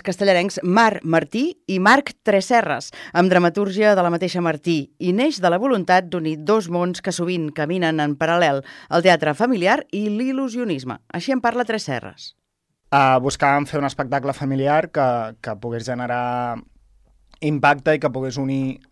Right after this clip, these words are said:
Speaker 2: eh, diferents mons, com és el món de la màgia i del teatre. Am, vam veure en cert moment que, que els espectacles de màgia, doncs, eh, els hi faltava com una dramatúrgia que pogués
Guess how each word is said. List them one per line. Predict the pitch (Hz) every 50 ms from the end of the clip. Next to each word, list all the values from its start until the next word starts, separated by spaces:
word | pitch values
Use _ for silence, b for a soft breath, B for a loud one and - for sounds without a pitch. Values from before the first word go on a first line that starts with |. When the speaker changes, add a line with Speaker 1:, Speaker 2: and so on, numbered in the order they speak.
| _ -
Speaker 2:
eh, | 135 131 127 123 120 120 117 117 113 113
diferents | 113 131 123 - 143 135 131 127 135
mons, | 143 147 156 170 190 196 - - - _
com | - 131 127
és | 127 120 127
el | 123 127
món | 131 131 131
de | 135 131
la | 131
màgia | 127 135 135 139 135 135 147 156
i | 160 151
del | 135 123 110
teatre. | 113 110 110 120 - 156 170 - _ b b b b b b b b b b b b b b _ _ -
Am, | 139 131 127 123 120 117 117 113 110 110 107 107 107 104 104 101 104 101 101 _ _ _ _ _ _ _ _ _ _ _ _ _ -
vam | - 151 139 156 156 156
veure | 160 156 156 156 156 151 147 143 135 156
en | 143 143 139
cert | - - 160 143 156
moment | 156 147 147 151 165 170
que, | 151 - 160 139 127 120 113 107 - - _ _ -
que | - 117 110 110 107 104
els | 107 107 - 120
espectacles | 113 - - 123 104 120 117 123 127 123 123
de | 127 123
màgia, | 127 127 120 143 147 151
doncs, | 147 131 120 - - - - _ _ -
eh, | - 117 110 107 101 101 98 98 95 92 - _ _ _ _ _ _ _ _ _ _ - - - - _ - - - - - 117 - 120 - 117 113 113 110 - -
els | 123 120 123
hi | 123 -
faltava | - 123 117 127 120 123 120 120
com | 123 123 127
una | 127 127 127
dramatúrgia | 123 120 117 120 120 120 139 139 135 131 127 113 -
que | - 107
pogués | 98 113 107 110 113 -